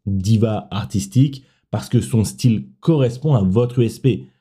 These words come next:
Typiquement, un hôtel extrêmement tendance, connu pour son ton totalement décalé. Ici, avoir un photographe artistique qui va faire des photos décalées a du sens, parce que ça va avec le style de l'hôtel.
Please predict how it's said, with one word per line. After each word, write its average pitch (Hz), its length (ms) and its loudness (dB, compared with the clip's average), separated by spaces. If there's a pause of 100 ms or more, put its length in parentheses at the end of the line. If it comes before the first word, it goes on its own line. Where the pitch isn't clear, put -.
(560)
Typiquement, 110 480 0
un 113 100 4
hôtel 104 320 -2
extrêmement 101 560 0
tendance, 123 680 2
connu 117 320 2
pour 101 180 -10
son 104 160 0
ton 110 180 0
totalement 127 600 2
décalé. 113 680 0 (420)
Ici, 143 600 4
avoir 117 180 2
un 113 100 0
photographe 104 600 -2
artistique - 800 -2
qui 104 100 0
va 95 100 2
faire 104 160 -2
des 98 120 0
photos 98 320 -2
décalées 120 500 2
a 110 80 2
du 95 120 -2
sens, 101 440 -2 (160)
parce - 160 -16
que 113 80 -2
ça 104 160 -2
va 104 120 2
avec 101 200 -4
le 92 80 -2
style - 420 0
de 101 120 2
l'hôtel. - 480 -4